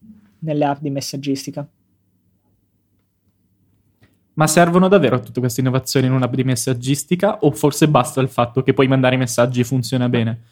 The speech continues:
Speaker 2: Non stiamo arrivando a arricchire la cosa troppo e farla diventare il nuovo M S N?
Speaker 1: Mm, no.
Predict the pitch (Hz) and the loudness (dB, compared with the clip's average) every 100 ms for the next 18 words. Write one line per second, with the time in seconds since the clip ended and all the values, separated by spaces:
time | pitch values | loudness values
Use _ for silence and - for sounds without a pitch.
0 | _ _ _ 151 147 165 147 131 127 135 | _ _ _ 2 4 6 6 6 4 6
1 | 131 127 127 113 - - 143 139 139 - | 6 6 6 2 -6 0 0 2 -2 0
2 | 147 147 127 - _ 147 135 156 147 147 | 2 4 0 -8 _ -2 2 4 4 2
3 | - 151 151 - 151 - 135 - 135 127 | 2 2 2 2 -2 0 -2 -2 -2 -2
4 | 131 131 127 131 131 127 131 127 127 117 | -2 -2 0 0 0 0 0 0 -2 -4
5 | - 117 110 110 113 - - 165 147 156 | -4 -4 -4 -6 -8 -10 -4 -2 -2 -8
6 | 196 151 135 | -12 -10 -10